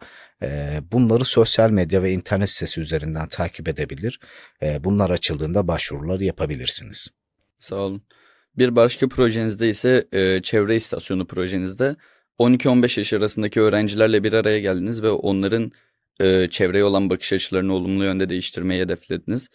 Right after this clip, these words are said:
Speaker 2: E, bu, bunun etki alanını arttırmak için de, e, Les Suite Türkiye, e, Çocuk Komitesi'ni kurdunuz. Bu komitenin çalışma, e, şartları nedir ve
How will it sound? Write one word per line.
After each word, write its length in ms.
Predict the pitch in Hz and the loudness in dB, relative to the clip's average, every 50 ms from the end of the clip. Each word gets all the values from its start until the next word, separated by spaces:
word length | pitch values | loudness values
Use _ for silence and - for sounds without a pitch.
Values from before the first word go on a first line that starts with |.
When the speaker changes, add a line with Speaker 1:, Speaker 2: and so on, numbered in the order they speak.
| _ _ _ _ _ _ _ _ _ _ _ - | _ _ _ _ _ _ _ _ _ _ _ 0
Speaker 2:
E, 280 | 98 104 104 101 98 98 92 - - _ _ _ _ _ - | 2 4 6 6 4 2 0 -2 -10 _ _ _ _ _ -10
bu, 440 | 104 107 101 110 127 143 131 - _ _ | -10 -6 0 4 4 4 4 2 _ _
bunun 280 | - 110 104 113 123 135 | -4 0 2 4 4 4
etki 280 | 123 107 - - 139 127 | 4 2 0 0 0 2
alanını 280 | 123 120 113 113 113 | 2 2 0 0 0
arttırmak 460 | 107 104 - - 107 101 117 120 120 | 0 -2 -2 -4 -4 -2 -2 -2 -2
için 300 | - - - 135 135 135 | -4 -4 -2 -2 0 0
de, 180 | 131 139 147 160 _ _ _ _ _ _ _ _ - - | 0 0 -2 -4 _ _ _ _ _ _ _ _ -4 0
e, 60 | 98 101 98 95 98 98 95 92 92 87 69 - _ - | 2 4 4 4 4 2 2 0 0 -4 -6 -10 _ -6
Les 200 | 98 104 107 110 | 2 2 2 2
Suite 220 | - - 120 110 - | 2 -2 -4 -4 -4
Türkiye, 680 | - - 123 120 120 - 127 123 117 120 120 113 - _ _ _ _ _ _ _ _ _ _ _ - | -2 -2 -2 -2 -2 -4 0 0 2 2 2 0 -2 _ _ _ _ _ _ _ _ _ _ _ -4
e, 500 | 95 92 90 95 92 92 92 90 90 92 92 85 | -2 0 0 2 0 0 0 -2 -2 -2 -4 -4
Çocuk 600 | - - 107 98 92 110 104 - - - - _ _ _ | -4 -2 -2 0 0 -2 -4 -6 -10 -20 -20 _ _ _
Komitesi'ni 560 | - 101 92 90 - - 87 - - 87 87 | -2 0 0 0 0 -2 -6 -4 -4 -6 -6
kurdunuz. 520 | - - 85 85 - 85 104 131 143 - _ _ _ _ _ _ - | -4 -6 -8 -6 -4 -6 -6 -6 -6 -10 _ _ _ _ _ _ -6
Bu 120 | - 131 | -6 -4
komitenin 680 | 131 - 131 131 127 - 143 135 139 147 147 135 - - - | 0 4 4 4 4 4 4 4 4 6 4 4 0 -4 -8
çalışma, 760 | - - 107 92 98 101 - - 110 110 113 113 107 - - _ _ - | -4 -2 -2 -2 -2 -4 -4 -2 -2 0 0 0 0 -2 -4 _ _ -6
e, 380 | 98 90 90 90 90 90 87 87 85 87 107 _ _ _ | -2 -2 0 0 0 -2 -2 -4 -6 -8 -12 _ _ _
şartları 600 | - - - 113 98 87 - - 101 98 101 104 104 | -10 -4 2 2 2 2 2 -2 -2 -2 0 0 -2
nedir 300 | 113 110 104 104 104 98 | -2 0 0 -2 0 2
ve 220 | 95 92 92 92 | 0 0 0 -2